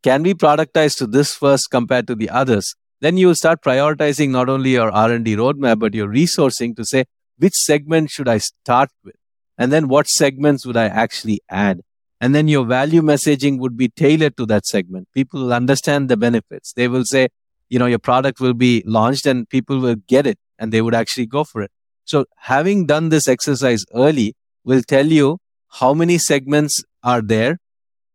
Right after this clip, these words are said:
what is the size of these segments, how to prioritize them,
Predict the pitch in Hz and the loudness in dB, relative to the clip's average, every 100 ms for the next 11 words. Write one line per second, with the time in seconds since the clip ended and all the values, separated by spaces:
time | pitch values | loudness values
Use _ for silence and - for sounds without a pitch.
0 | _ _ _ - 135 143 139 143 - 139 | _ _ _ -2 2 2 2 0 0 2
1 | 147 - 151 135 123 - 113 98 107 151 | 0 0 -2 2 0 0 -4 0 -2 -2
2 | - - _ _ _ _ _ 139 147 147 | -8 -14 _ _ _ _ _ -2 0 0
3 | 147 135 120 131 143 147 123 110 107 113 | 0 0 0 0 0 0 -2 -2 -4 -4
4 | 180 | -6